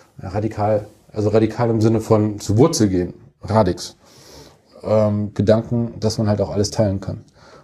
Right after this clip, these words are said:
Und, ähm, ich weiß gar nicht, wie das, wie die, die eine Branche heißt mit Umsatz und Profit,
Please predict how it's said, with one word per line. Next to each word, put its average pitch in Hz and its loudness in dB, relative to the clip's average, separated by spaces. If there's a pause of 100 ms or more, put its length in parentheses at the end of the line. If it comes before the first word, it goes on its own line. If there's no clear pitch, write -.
(120)
Und, 107 -2
ähm, 104 0 (160)
ich - -18
weiß 117 4
gar 117 0
nicht, 107 -2
wie 107 -2
das, 120 -2
wie 110 -2
die, 113 2
die 113 2
eine 123 4
Branche 139 0
heißt 143 0
mit 123 -6
Umsatz 139 -2 (720)
und 131 2
Profit, 139 2